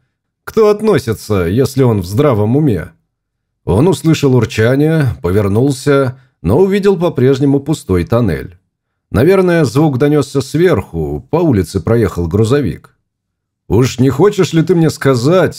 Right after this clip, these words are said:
что тебя берёт за душу нетленка о том, как будут благоухать подмышки дамы при использовании дезодоранта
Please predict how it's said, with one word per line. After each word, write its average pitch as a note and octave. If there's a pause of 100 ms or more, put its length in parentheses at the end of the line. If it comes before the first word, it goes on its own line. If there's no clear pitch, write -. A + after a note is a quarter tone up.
(160)
что -
тебя B2+
берёт D3+
за D3
душу D3+
нетленка C#3+
о C3
том, D#3 (220)
как C#3+
будут D#3
благоухать C#3+
подмышки D3
дамы C3
при D3
использовании C3+
дезодоранта C3